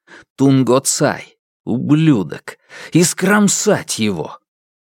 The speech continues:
Давление в груди тут же ослабло. Ли По вскочил с дивана, сунул в рюкзак пару вещей, вытащил из ящика те самые пять тысяч юаней. На пороге в последний раз взглянул на улыбающуюся с фото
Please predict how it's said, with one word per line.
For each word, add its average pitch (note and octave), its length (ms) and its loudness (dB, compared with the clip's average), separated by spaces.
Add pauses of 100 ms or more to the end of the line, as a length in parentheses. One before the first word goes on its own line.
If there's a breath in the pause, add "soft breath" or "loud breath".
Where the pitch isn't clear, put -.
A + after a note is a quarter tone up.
(340)
Давление G#2+ 560 2
в C#3+ 40 -2
груди C#3 380 2
тут A2 320 -2
же G#2+ 180 0
ослабло. E2 680 -4 (400 loud breath)
Ли A#2+ 180 2
По C3+ 200 2
вскочил A#2 460 0
с F#2+ 80 -4
дивана, A#2+ 520 2
сунул D3 400 2
в G2 60 -2
рюкзак F#2+ 460 -2
пару G#2 280 0
вещей, B2 640 -2
вытащил D3 640 0
из B2 120 0
ящика B2 460 -2
те G#2 160 -2
самые B2+ 540 0
пять - 400 -4
тысяч - 480 -6
юаней. D2+ 580 -2 (480 soft breath)
На E3+ 100 -4
пороге D3+ 400 2
в - 120 -8
последний C#3+ 600 0
раз A#2 300 0
взглянул F#2+ 560 0
на A#2 120 2
улыбающуюся G#2 960 0
с - 120 -6
фото G#2 500 -2